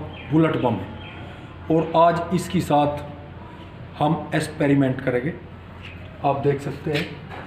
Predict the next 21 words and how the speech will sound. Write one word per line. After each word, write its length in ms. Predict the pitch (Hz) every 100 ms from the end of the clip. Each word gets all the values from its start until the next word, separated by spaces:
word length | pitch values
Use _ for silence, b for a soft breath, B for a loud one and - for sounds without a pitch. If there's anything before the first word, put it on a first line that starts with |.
| - - -
ये 100 | 143 143
कटोरा 360 | 151 151 147
लिया 220 | 143 143 135
है 1160 | - - - - - - - - - - -
स्टील 360 | 160 - 170 147
का, 80 | - - - 120
लोहे 180 | 120 135
का 100 | 135 135
बोल 180 | 135 127
सकते 300 | 131 - 143
हैं 60 |
आप। 920 | 160 - - - - - - - -
इस 120 | 165 -
पर 320 | 175 165 165 160
इसको 240 | - 160
देखते 340 | 151 151 151 151
हैं 320 | 156 151 -
कितना 280 | 160 160 160
pressure 400 | 156 147 147 147
मारता 340 | 139 139 131 139
है 180 | 139